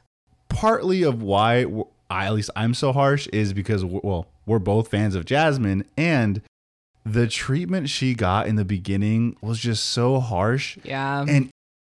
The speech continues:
Speaker 1: even in this episode, it almost seems like, "Jasmine, you need to work on stuff." I'm like,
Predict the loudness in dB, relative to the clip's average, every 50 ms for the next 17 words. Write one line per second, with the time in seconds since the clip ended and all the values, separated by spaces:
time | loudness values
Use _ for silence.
0 | _ _ _ _ _ -2 0 0 2 2 2 2 2 2 2 2 0 0 -4 -6
1 | -6 -6 -2 -2 -4 -2 0 0 0 2 2 0 0 -2 -6 _ _ _ _ _
2 | _ _ _ _ -2 0 0 0 0 0 0 2 2 2 2 0 0 -2 0 0
3 | 2 2 0 0 0 2 2 2 0 -2 -6 -18 _ _ _ _ _ _ _ _
4 | _ _ -12 -12 -8 -4 -2 0 2 2 2 2 0 0 0 0 0 0 -2 -2
5 | 0 2 2 2 2 0 0 0 0 0 0 -2 -2 -2 -2 -2 -6 -6 -4 -4
6 | -2 -2 -2 -2 -2 -2 0 -2 -2 -6